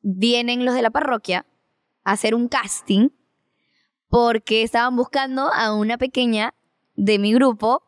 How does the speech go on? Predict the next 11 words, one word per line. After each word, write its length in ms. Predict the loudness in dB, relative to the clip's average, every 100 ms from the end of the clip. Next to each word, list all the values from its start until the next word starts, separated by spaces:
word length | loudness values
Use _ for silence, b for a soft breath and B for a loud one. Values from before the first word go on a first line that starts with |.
| _ -6
de 340 | 0 2 2
catequesis 680 | -2 -4 -6 -2 -2 -2 -4
y 100 | -6
todo 160 | -2 -2
eso 180 | -4
para 200 | -4 -2
prepararnos, 720 | -2 -4 -2 -2 -4 -8 -12 -18 _ _ _
que 140 | -2
cantara 300 | -2 0 0
el 60 | 0
salmo 480 | 0 2 2 2